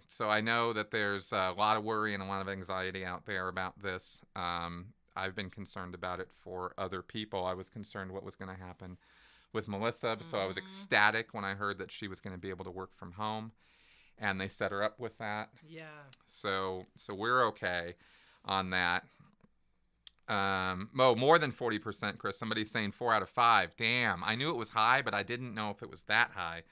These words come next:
Speaker 1: I don't, I always, I, you know, I always try to be conservative. I don't wanna go, you know, alarming people with too much stuff. But, yeah, ooh.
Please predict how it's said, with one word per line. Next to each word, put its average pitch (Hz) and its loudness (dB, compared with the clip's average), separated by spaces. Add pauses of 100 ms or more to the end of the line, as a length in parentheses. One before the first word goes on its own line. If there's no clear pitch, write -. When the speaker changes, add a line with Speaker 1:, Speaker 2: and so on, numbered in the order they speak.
(420)
Speaker 1:
I 123 8
don't, 160 10
I 143 12
always, 180 6 (180)
I, 123 2
you 131 -2
know, 110 6
I 120 2
always 131 4
try 143 2
to 127 -2
be 117 -4
conservative. 107 0
I 101 2
don't 104 0
wanna 104 0
go, 95 -2 (100)
you 110 -10
know, 90 -6 (280)
alarming 104 0
people 101 -10
with 87 -12
too 110 -10
much 101 -4
stuff. - -8
But, 92 -4 (540)
yeah, 104 6
ooh. 110 -8